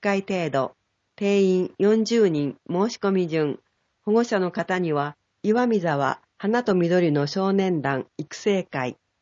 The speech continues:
団員一人につき年会費千円に加入していただきます。申し込み問い合わせ先、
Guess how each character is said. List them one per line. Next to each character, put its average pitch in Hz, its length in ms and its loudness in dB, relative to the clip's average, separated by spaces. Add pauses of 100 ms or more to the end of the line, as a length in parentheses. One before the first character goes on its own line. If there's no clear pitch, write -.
団 196 300 2
員 185 300 2
一 - 240 -2
人 214 120 2
に 165 140 2
つ - 100 -18
き - 300 -6
年 196 240 0
会 202 240 -2
費 160 300 -6
千 214 340 0
円 143 260 0 (200)
に 175 260 -2
加 170 160 -4
入 190 220 2
し 196 60 -8
て 185 120 -2
い 170 60 -4
た 170 120 -2
だ 160 140 -2
き - 140 -6
ま 151 180 -2
す。 - 80 -20 (680)
申 208 200 0
し - 80 -12
込 196 160 -4
み 202 120 0
問 196 280 0
い 190 40 2
合 185 60 2
わ 180 140 0
せ 185 100 -10
先、 156 500 -6